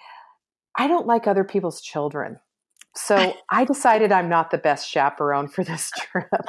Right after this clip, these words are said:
Speaker 2: Oh, honey, I get it. I get it. <laughs> 'Cause
Speaker 1: So
Speaker 2: it's one thing if you're gonna go to the museum with them for three hours and there's
Speaker 1: Yeah.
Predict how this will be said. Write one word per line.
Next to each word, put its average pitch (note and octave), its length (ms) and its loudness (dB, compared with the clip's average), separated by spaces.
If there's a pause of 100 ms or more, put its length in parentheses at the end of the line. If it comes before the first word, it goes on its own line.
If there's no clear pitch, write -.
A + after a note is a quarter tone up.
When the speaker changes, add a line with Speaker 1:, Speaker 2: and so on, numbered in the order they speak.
(640)
Speaker 2:
Oh, B3 200 2
honey, B3 360 0
I A#2 100 0
get - 300 -4
it. - 240 -6 (440)
I F#4+ 120 -2
get - 280 4 (120)
it. F#4 260 0 (340)
<laughs> C4+ 220 0
'Cause D4+ 120 2 (180)
Speaker 1:
So A3 280 4 (320)
Speaker 2:
it's C#4+ 200 2
one C#4 260 2
thing C#4+ 280 4
if A#3+ 200 2
you're A#3 100 4
gonna G#3 200 2
go F#3+ 300 4
to C4 180 -2
the F#3+ 80 0
museum F3 500 0
with F#3+ 220 -4
them F#3+ 160 -2
for G3 160 -4
three F#3+ 320 0
hours F3 500 2
and F#3+ 160 2
there's F3 180 4
Speaker 1:
Yeah. D#3 200 4